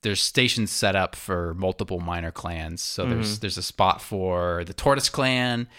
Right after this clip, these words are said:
Speaker 1: There's a spot for the Wasp clan, for, uh, the Sparrow clan, and, um, and the Mantis clan.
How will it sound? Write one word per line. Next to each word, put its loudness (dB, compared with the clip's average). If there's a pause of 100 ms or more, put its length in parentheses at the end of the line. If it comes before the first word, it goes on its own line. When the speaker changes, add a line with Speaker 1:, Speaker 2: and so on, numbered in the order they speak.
(200)
Speaker 1:
There's -6
a -4
spot 2
for -4
the -2
Wasp 4
clan, -2 (260)
for, 0 (120)
uh, -4
the -6
Sparrow 6
clan, 0 (440)
and, -6 (140)
um, -4 (580)
and -2
the -2
Mantis -2
clan. -8